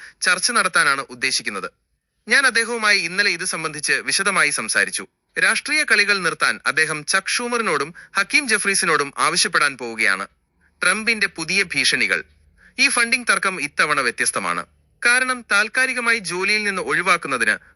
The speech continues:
ഫെർലോസ് പുറമെ കൂട്ടപ്പിരിച്ചുവിടലുകൾ, മാസ് ഫയറിംഗ്സ് നടത്തുമെന്നും പ്രസിഡന്റ് ട്രംപ് ഭീഷണിപ്പെടുത്തുന്നുണ്ട്. ഈ വാരാന്ത്യത്തിൽ ട്രംപ് പുതിയൊരു ഭീഷണി കൂടി മുഴക്കി. പോർട്ട്ലാൻഡ്, ഒറിഗൺ എന്നിവിടങ്ങളിലേക്ക്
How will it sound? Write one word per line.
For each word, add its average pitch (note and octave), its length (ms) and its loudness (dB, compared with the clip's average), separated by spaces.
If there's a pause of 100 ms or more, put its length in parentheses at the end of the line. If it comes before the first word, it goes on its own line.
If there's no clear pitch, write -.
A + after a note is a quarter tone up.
(120)
ഫെർലോസ് A3+ 440 2
പുറമെ E3 340 2
കൂട്ടപ്പിരിച്ചുവിടലുകൾ, E3 1040 0 (300)
മാസ് A3+ 300 2
ഫയറിംഗ്സ് G3 420 2
നടത്തുമെന്നും C#3 520 -4 (140)
പ്രസിഡന്റ് A3+ 320 0
ട്രംപ് F3 240 0
ഭീഷണിപ്പെടുത്തുന്നുണ്ട്. C#3+ 840 -2 (600)
ഈ B3+ 120 4
വാരാന്ത്യത്തിൽ G3+ 640 0 (320)
ട്രംപ് G3+ 300 0
പുതിയൊരു A3+ 400 -2
ഭീഷണി F#3 400 0
കൂടി E3+ 180 -2
മുഴക്കി. G2 400 0 (300)
പോർട്ട്ലാൻഡ്, A3 500 2 (120)
ഒറിഗൺ C#3+ 440 0 (220)
എന്നിവിടങ്ങളിലേക്ക് G3 880 0